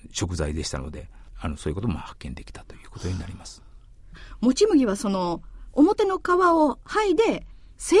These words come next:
Speaker 2: 麦したもち麦がいいそうですね。
Speaker 1: そうですね。あの、表面の表皮を剥いでいない、
Speaker 2: はい。
Speaker 1: まあ、
Speaker 2: うん。
Speaker 1: 原麦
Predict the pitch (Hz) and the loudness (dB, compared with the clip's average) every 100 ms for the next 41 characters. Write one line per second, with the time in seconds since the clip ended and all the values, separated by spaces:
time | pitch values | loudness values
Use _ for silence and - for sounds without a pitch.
0 | 480 440 392 370 - 427 - 226 226 - | 6 4 2 0 2 2 2 0 0 6
1 | 254 202 240 180 - - - 214 156 - | 6 6 2 2 0 -20 -6 -6 -4 -10
2 | - - - 175 160 - - - 170 120 | -16 -16 -10 -8 -8 -10 -10 -2 0 0
3 | 82 82 92 95 92 - - - - 95 | -2 -4 -4 -4 -4 -12 -18 -18 -4 -2
4 | 90 87 85 78 76 65 - - - 170 | 0 0 -2 -4 -6 -10 -12 -20 -2 2
5 | 156 135 110 95 80 73 - 139 120 95 | 4 4 4 2 0 -2 2 4 4 2
6 | 73 104 127 104 87 80 71 73 - 80 | 0 2 2 2 0 0 -4 -10 -8 -6
7 | - 90 92 95 | -4 -2 0 0